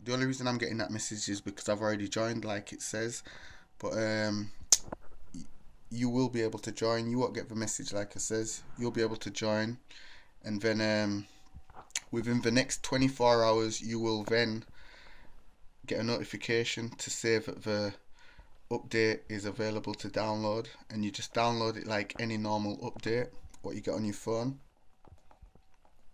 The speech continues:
Um, I didn't wait twenty-four hours. I got mine within about ten to eleven hours. So, um,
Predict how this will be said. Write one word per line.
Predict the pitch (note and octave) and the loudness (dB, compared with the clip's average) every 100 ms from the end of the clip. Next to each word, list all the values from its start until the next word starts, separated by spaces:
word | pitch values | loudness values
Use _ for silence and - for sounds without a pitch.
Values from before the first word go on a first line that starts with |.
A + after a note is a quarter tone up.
| - - - | -18 -20 -14
Um, | G#2+ A2 G#2+ G#2+ G#2 G#2 - - - - - - _ - - - - | -6 -2 -2 0 -2 -6 -10 -20 -20 -20 -20 -20 _ -20 -20 -20 -4
I | B2+ | 0
didn't | C3+ B2+ A#2 | 2 2 2
wait | A#2+ | 2
twenty-four | - A#2 A2 - G#2 | 2 -4 -2 0 2
hours. | G#2+ G#2+ G#2+ | 2 0 0
I | |
got | G#2+ A2 | -2 0
mine | A2 A2 | 0 -2
within | G#2+ G#2+ G#2 G2+ - - - - | -2 -2 -2 -4 -8 -20 -20 -16
about | - G#2 - | -6 -6 -6
ten | - A#2 A2+ | -4 -4 -4
to | - | -6
eleven | G#2+ G#2+ G#2+ G#2+ | -2 -2 -2 -2
hours. | G#2 G#2 G2+ - - - - - - - | -2 -4 -6 -10 -12 -12 -2 -2 -2 -12
So, | - G2 G2+ | -6 -2 0
um, | G#2 G2+ G2+ G2 G2+ | 0 0 -2 -4 -6